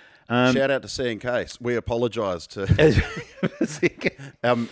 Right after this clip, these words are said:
Speaker 1: Well,
Speaker 2: our
Speaker 1: it
Speaker 2: millions of listeners.
Speaker 1: It was remiss of me because they, they are amazing, and they were around before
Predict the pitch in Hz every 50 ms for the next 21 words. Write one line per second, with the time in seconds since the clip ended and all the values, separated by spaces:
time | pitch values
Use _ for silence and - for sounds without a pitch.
0 | - - - - 190 196 208 185 120 120 113 220 123 135 139 139 131 131 123 120
1 | 110 120 92 98 113 120 - - - 101 90 78 76 - - 190 208 247 247 196
2 | 202 185 151 147 151 160 156 - 160 113 90 95 87 92 117 135 135 113 - 160
3 | 139 113 - - 120 139 151 165 160 147 - - _ _ _ _ - 139 147 180
4 | 175 151 123 101 92 90 101 123 139 - 95 87 - 101 117 143 180 214 180 160
5 | 135 117 120 120 120 120 107 107 - - 110 104 101